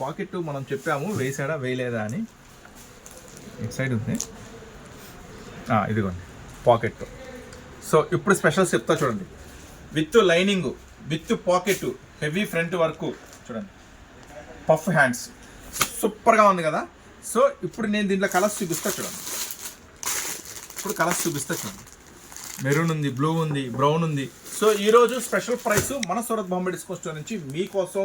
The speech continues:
మీకోసం, మీకోసం స్పెషల్ ప్రైస్ just టూ సెవెంటీ నైన్ రూపీస్ మాత్రమే. బిగ్ సైజెస్ రెండు వందల డెబ్బై తొమ్మిది రూపాయలు మాత్రమే. So, ఇదే డిజైన్ త్రిబుల్ ఎక్స్ఎల్ అవైలబుల్ ఉంది, ఫోర్ ఎక్స్ఎల్లో కూడా అవైలబుల్ ఉంది. So, చక్కగా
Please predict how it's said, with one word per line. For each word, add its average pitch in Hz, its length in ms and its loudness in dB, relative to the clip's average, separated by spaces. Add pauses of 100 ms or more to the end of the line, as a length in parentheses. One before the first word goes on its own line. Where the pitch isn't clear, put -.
(180)
మీకోసం, 175 440 -6 (160)
మీకోసం 156 480 -8
స్పెషల్ 156 380 -8
ప్రైస్ 143 200 -4 (140)
just 151 220 -8 (440)
టూ 311 100 0 (160)
సెవెంటీ 202 400 0
నైన్ 170 160 -4
రూపీస్ 214 240 -8 (100)
మాత్రమే. 127 300 -6 (200)
బిగ్ - 240 -2 (140)
సైజెస్ 151 500 -2 (180)
రెండు 180 260 -2
వందల 170 260 0 (100)
డెబ్బై 131 300 -2
తొమ్మిది 131 300 -6
రూపాయలు - 360 -4
మాత్రమే. - 340 -8 (520)
So, 247 80 4 (260)
ఇదే 202 180 -2 (180)
డిజైన్ 185 300 2 (140)
త్రిబుల్ 165 280 -2
ఎక్స్ఎల్ 208 280 -2
అవైలబుల్ 185 380 -2
ఉంది, 214 140 -6 (120)
ఫోర్ 240 260 6
ఎక్స్ఎల్లో 190 340 -2 (100)
కూడా 160 220 -2
అవైలబుల్ 117 300 -6
ఉంది. 101 120 -10 (280)
So, 131 60 -8 (140)
చక్కగా 202 300 0